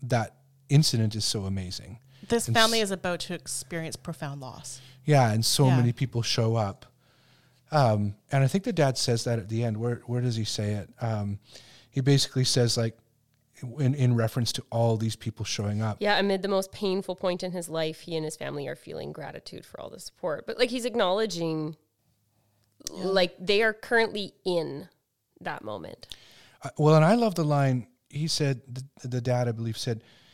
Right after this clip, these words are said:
Speaker 1: "It doesn't make you feel better."
Speaker 3: Uh, yes.
Speaker 2: Mm, mm-hmm.
Speaker 3: But
Speaker 1: But
Speaker 3: at
Speaker 1: it
Speaker 3: least you know you're not
Speaker 1: At least you
Speaker 3: alone.
Speaker 1: know you're not alone.
Speaker 2: It's communal grieving.
Speaker 3: Uh, no,
Speaker 2: Mm-hmm.
Speaker 3: I've been thinking a lot about, like,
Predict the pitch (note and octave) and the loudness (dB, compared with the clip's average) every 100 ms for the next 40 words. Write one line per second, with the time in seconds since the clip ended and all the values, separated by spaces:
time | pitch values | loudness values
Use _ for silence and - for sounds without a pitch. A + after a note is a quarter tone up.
0 | _ - - D#3 D3+ E3+ C#3+ C#3 C3 - | _ -12 -4 0 0 2 0 0 -2 -2
1 | C3+ A#2+ A2+ A2 - - _ - G#3 G#3 | -2 -2 -2 -6 -8 -16 _ -8 -4 -2
2 | G#3 G3 F3 F3 - G#3+ G3+ G3 F#3+ - | -2 -2 -6 -8 -10 -4 -2 -4 -6 -8
3 | G#3 G#3+ G3+ G3+ F#3+ - F#3+ F#3+ - G3 | -8 -6 -6 2 4 4 0 -4 -4 -4
4 | F#3 E3+ E3+ D#3+ B2 B2 - B2 A#2+ A#2 | -2 -2 -2 -4 -2 0 0 2 2 2
5 | A2 G#2+ A2 G#2+ A2+ A2 G#2 G#2+ A3 G3+ | 0 0 -2 -2 -2 -2 -4 -4 -4 -4
6 | F#3 F#3 G3+ G#3 G#3 G3 G3 - _ _ | -8 -8 -6 -4 -2 -4 -8 -18 _ _
7 | _ _ A3+ A3 G#3 G3+ G3+ G#3 G3+ - | _ _ -2 2 2 2 0 -6 -4 -2
8 | A3+ A#3 A#3+ A#3+ G3 F3+ F#3 F#3 F3 D#3+ | -2 -2 -2 0 0 0 -2 -2 -4 -6